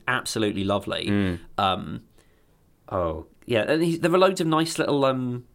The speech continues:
Speaker 1: nice little, uh, um, sort of anecdotes about,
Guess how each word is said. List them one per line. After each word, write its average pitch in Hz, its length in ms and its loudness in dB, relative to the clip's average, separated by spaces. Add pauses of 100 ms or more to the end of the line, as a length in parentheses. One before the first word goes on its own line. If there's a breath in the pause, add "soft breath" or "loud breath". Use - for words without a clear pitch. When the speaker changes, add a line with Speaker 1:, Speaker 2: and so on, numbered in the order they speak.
(320)
Speaker 1:
nice 123 260 -2
little, 110 300 0
uh, 107 320 2 (1500)
um, 104 600 0 (1080)
sort - 220 -2
of 117 80 4
anecdotes 101 500 -2
about, 95 380 -2